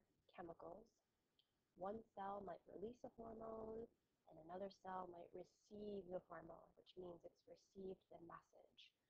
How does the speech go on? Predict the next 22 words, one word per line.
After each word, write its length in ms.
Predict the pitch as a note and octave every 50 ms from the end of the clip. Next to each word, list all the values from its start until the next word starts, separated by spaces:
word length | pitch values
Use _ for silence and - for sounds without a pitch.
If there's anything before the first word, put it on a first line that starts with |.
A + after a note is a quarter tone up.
| _ _ _ _ _ _ _ _ _ _ _ _ - -
But 400 | E3+ E3+ E3+ E3+ E3+ E3+ E3+ - - - - _
the 100 | - - - - -
cell 160 | G#3+ G3 F#3+
membrane 720 | F#3+ G#3 A3+ A#3+ - G#3 G#3 G3 F#3 F3+ F3+ F#3 F#3+ G#3 A3 A3+ - - _ _ _ _ _ _ _ _ _ _ _ - G4
is 240 | - F4 E3+ E3 - - F3
where 300 | F#3+ F#3+ F#3+ F#3 F#3 -
all 240 | - F3+ F3 F3
of 80 | F3+ E3+ - F3
that 240 | F3+ F3 E3+ - - -
communication 640 | G3 F#3+ F3+ F3+ F3 - - F3 F3 - - E3+ - -
takes 240 | E3+ E3 - - _ _ _
place. 320 | F3+ E3 - - - _ _ _ _ _ _ _ _ _ _ _ _ _ _ _ _ _ _ _ _ - - - - G3+
And 240 | F#3+ F3 F#3 F#3 F3+
the 80 | F3 - -
third 160 | B3+ C4 B3 - -
thing 240 | G#3 F#3+ F#3 F#3 F#3 - - _ _ _ _ _ _ _ _ -
is 80 | F#3+ F3 F#3+
that 160 | F#3 F3 - - -
cell 100 | A#3 A#3 A3
membranes 420 | G#3+ A3+ A3+ G#3+ G3 F#3 F#3 F3+ - -
can 100 | - F#3+ -
help 160 | - G#3+ G#3+